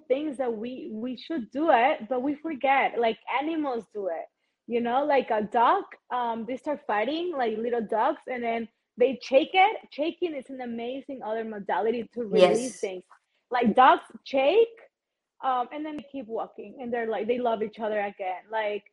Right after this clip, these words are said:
Speaker 1: um, dogs, like perros, as soon as they walk up, they do, like, a down-facing dog. They stretch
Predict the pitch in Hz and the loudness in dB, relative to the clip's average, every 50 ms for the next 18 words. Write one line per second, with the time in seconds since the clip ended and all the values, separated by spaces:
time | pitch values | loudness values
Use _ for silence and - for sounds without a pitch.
0 | _ _ _ _ _ _ _ _ _ _ - - 269 269 262 240 226 196 - 294 | _ _ _ _ _ _ _ _ _ _ -4 0 2 2 2 2 4 8 8 10
1 | 359 349 254 220 220 214 - - - 240 214 220 220 190 _ - 208 _ - 277 | 10 10 8 8 4 0 -4 -6 -4 -2 -2 -2 -4 -8 _ -20 -16 _ -2 0
2 | 302 - - 254 208 190 208 220 _ - 202 - 233 240 - 320 349 392 311 - | 0 0 0 -2 -2 -4 -6 -8 _ -14 -10 -10 -8 -8 -8 -8 -8 -6 -6 -4
3 | 370 359 320 311 277 277 - - 262 285 320 254 220 285 285 240 - 285 311 302 | -4 -2 0 0 0 0 0 0 0 0 0 -2 -2 -4 -4 -4 -6 -2 0 2
4 | 294 285 262 - - 240 226 190 247 240 262 302 339 330 277 403 381 320 - - | 2 2 2 0 -2 -4 0 2 2 4 4 2 0 -2 -2 -2 -4 -4 -4 -6
5 | 320 294 233 285 277 294 330 320 269 262 302 285 - - - - - 226 - - | -8 -2 2 6 6 6 6 6 4 4 2 2 0 -8 -10 2 4 4 4 2
6 | - | 0